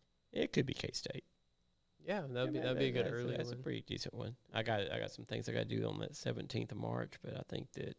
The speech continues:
Speaker 1: uh, that's still a possibility. I know I'll get Blackmar, and we'll get the, I'll get his trailer up here, and we'll get some, get some meat smoking and get everybody invited out there, and we'll just sit around and get some Three Nations beer, and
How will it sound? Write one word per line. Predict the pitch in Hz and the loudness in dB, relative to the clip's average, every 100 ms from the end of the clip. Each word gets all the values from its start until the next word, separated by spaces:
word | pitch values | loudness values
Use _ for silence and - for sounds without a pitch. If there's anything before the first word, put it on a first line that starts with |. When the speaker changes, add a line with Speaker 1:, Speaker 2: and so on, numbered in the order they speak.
| - | -6
Speaker 1:
uh, | - - - 143 - _ _ _ _ _ _ _ _ _ _ _ - | -4 -4 -6 -10 -14 _ _ _ _ _ _ _ _ _ _ _ -4
that's | - - | -2 -2
still | - - | -2 -2
a | |
possibility. | - - - - - - - - _ _ _ _ - | -2 -4 -4 -2 -2 -2 -6 -10 _ _ _ _ -6
I | 117 | 0
know | 117 | 2
I'll | 113 | 2
get | 113 113 | 2 2
Blackmar, | 117 104 95 104 110 | 4 4 2 2 2
and | 104 | 2
we'll | 104 | 2
get | 104 | 0
the, | 110 113 165 | 0 -2 -4
I'll | 139 | -4
get | 113 | -2
his | 117 110 | 0 0
trailer | - 107 104 98 | 6 6 8 4
up | - | 4
here, | 101 107 | 2 2
and | 117 | 2
we'll | 113 | 0
get | 120 113 | -2 -6
some, | 117 120 _ - | -6 -10 _ -12
get | 127 | -4
some | 110 | 0
meat | 110 107 | 0 0
smoking | - - 110 110 123 | -2 4 4 4 0
and | 110 | 2
get | 107 | 2
everybody | 104 104 107 | 2 4 4
invited | 104 104 107 107 | 4 4 6 6
out | 101 - | 4 4
there, | 120 123 | 2 2
and | 113 | 0
we'll | - | -2
just | 117 | 0
sit | 117 107 | 2 2
around | 104 107 | 2 2
and | 104 107 - _ _ _ _ _ _ _ - | -2 -6 -12 _ _ _ _ _ _ _ -10
get | 117 | -4
some | 120 | -2
Three | 117 104 | 2 6
Nations | 101 104 113 110 | 6 4 0 0
beer, | 120 113 139 | 2 4 4
and | 113 | 0